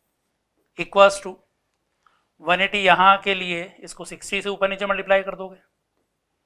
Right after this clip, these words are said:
तो टू फ़ोर्टी एक्स माइनस ये वन एटी तो उधर चला गया था एक्स स्क्वायर, ये इक्वेशन हो जाएगा अपना, तो ये इक्वेशन है फर्स्ट इक्वेशन। नेक्स्ट क्वेश्चन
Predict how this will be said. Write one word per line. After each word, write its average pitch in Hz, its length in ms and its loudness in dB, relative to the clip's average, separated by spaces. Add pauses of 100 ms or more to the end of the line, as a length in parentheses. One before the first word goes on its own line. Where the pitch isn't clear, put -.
(640)
तो 156 340 -18 (240)
टू 208 100 -4
फ़ोर्टी 202 420 0 (1040)
एक्स - 280 -2 (920)
माइनस 175 600 0
ये 160 80 -14
वन 165 160 -2
एटी 170 140 -8
तो 180 120 -8
उधर 170 120 -8
चला 165 240 2
गया 185 120 -2
था 196 120 -10 (380)
एक्स 160 260 -8
स्क्वायर, - 320 -20 (720)
ये 180 180 -4
इक्वेशन 202 360 -6
हो 190 80 -6
जाएगा 185 260 0
अपना, 208 240 -4
तो 233 100 -12
ये 185 200 -6
इक्वेशन 185 440 -8
है 202 80 -10 (680)
फर्स्ट 143 260 -4
इक्वेशन। 139 380 -20 (1080)
नेक्स्ट 196 280 2
क्वेश्चन 214 340 -8